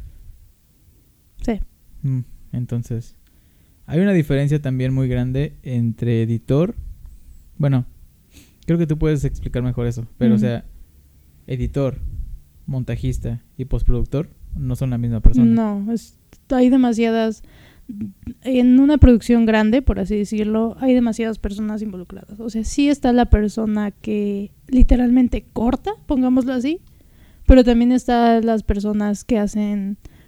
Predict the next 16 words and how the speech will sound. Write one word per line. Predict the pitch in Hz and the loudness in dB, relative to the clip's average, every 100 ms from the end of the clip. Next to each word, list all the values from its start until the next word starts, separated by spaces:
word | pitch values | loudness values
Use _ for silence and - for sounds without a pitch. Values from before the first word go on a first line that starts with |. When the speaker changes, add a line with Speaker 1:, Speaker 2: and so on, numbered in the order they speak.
| - | -2
Speaker 1:
corrección | 269 247 - 226 | 0 2 2 2
de | 214 | 2
color, | 220 208 214 254 285 - - | -2 -4 -4 -4 -8 -16 -14
que | 196 190 190 | -10 -8 -10
es | 190 - - - - 240 | -12 -18 -20 -20 -16 -12
la | 196 | -4
parte | 214 208 208 202 | 4 4 2 -4
para | 190 190 | -4 -6
quien | 196 | -10
absolutamente | 190 - 196 202 208 202 214 | -8 -8 -8 -8 -8 -6 -6
no | 208 226 | -6 -2
sepa, | 262 254 233 214 _ - - - _ _ - | -2 -2 -8 -14 _ -20 -20 -20 _ _ 0
eh, | 220 220 220 | 4 6 8
nada, | 220 208 202 202 214 - - - | 8 6 4 2 -2 -8 -14 -12
que, | - 208 202 196 208 - - - - - - - | -10 -8 -8 -10 -12 -10 -6 -6 -6 -8 -10 -2
digamos, | 254 254 254 254 226 | 2 4 6 4 0